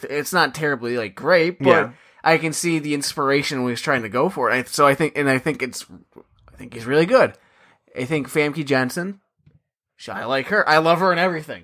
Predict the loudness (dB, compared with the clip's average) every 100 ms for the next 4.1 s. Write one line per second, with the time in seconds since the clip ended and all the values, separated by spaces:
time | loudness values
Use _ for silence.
0 | -16 -6 -2 0 -2 0 4 4 4 4
1 | 6 8 8 6 4 2 2 2 -4 -6
2 | -4 -8 0 0 2 4 4 2 2 2
3 | 2 -2 -2 -2 -2 0 4 6 6 4